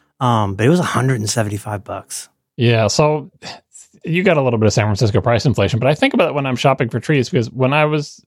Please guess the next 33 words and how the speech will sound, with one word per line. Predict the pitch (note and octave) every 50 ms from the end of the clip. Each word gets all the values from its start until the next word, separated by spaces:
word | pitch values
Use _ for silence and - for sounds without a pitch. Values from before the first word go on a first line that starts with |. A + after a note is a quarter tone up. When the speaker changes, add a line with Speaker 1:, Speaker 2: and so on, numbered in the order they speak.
| _
Speaker 2:
uh, | A#2+ A2+ A2 F#2+ G#2+ - _ _ -
a, | - A#2 A#2 A2+ A#2 A2+ G2+ A2+ C#3
a |
kid | - - D3 C3 B2+ B2
and | A#2+ A#2 A2 A2 G#2+
we, | A2 A2 A2
w-, | - - A#2 B2 B2 G#2 D2+ G#2+ - _
one | - C3 C3
of | B2
our | A2+
houses, | - B2 A2+ G#2+ A2 G#2+ G#2 - -
our, | G2 F#2 F#2+ F#2+ - _ _ _ _
the | F2+
final | - - A2 G#2 F#2
house | G2 G2 - -
that | G#2+
we | G2 F#2
moved | F#2 F2+ E2+ -
to | - G#2 F#2+ F2+
across | - - F#2+ F2+ -
the | -
highway, | A#2 - - G2 F2+ F2 - - _ _ _ _ _ _ _ _
uh, | C3 G#2+
had | F#2+ - D#3 D#3+ F3+
a | F3+
room | E3+ D#3 D3 D3
that | C#3 B2
had | A#2 C3 B2+
very | C#3 B2 A#2
high | A2 B2 A#2+
ceilings | - - B2+ B2 C#3 C#3+ C3+ D#3+
in | D#3 D3
it, | D#3 -